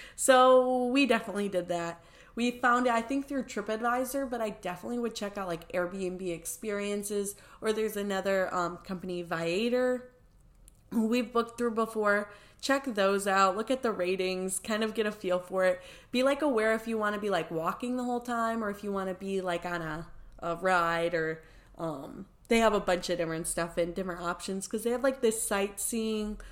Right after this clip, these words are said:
tour that you can do also in Saint Augustine, and it really takes you through, um, all the streets, kind of gives you history. If you're just walking, though, too,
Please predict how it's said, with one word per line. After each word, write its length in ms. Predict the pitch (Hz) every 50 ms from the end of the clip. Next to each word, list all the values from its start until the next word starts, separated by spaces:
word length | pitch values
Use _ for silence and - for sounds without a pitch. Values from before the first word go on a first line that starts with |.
| - - - -
tour 440 | - - 233 226 220 214 214 214 214
that 160 | 208 214 208
you 80 | 220 220
can 200 | 214 - 226 220
do 200 | 214 220 214 214
also 320 | 208 214 214 214 - 220
in 80 | 220 220
Saint 220 | 214 - 214 208
Augustine, 560 | 196 214 208 208 208 202 - - - 214 208
and 120 | 208 196 196
it 140 | 190 185 190
really 240 | 190 196 214 220
takes 400 | 220 220 - 202 185 - - -
you 100 | - 185
through, 540 | - - - - 175 175 175 175 175 175 175 165 - - - - - - - -
um, 360 | - 180 170 165 165 - - -
all 140 | - 247 262
the 120 | 247 277
streets, 640 | 254 - - - - - 226 226 233 233 233 233 -
kind 220 | - - 247 233 233
of 120 | 226 220
gives 260 | - 233 220 202 202
you 100 | 214 226
history. 720 | 220 214 208 202 202 - - - - 214 202 196 196 196 190
If 160 | 190 - -
you're 100 | 220 233
just 320 | 233 269 285 269 - -
walking, 460 | 180 175 175 185 180 - - 226 226 226
though, 160 | 226 214 202
too, 320 | 202 - - 220 233 247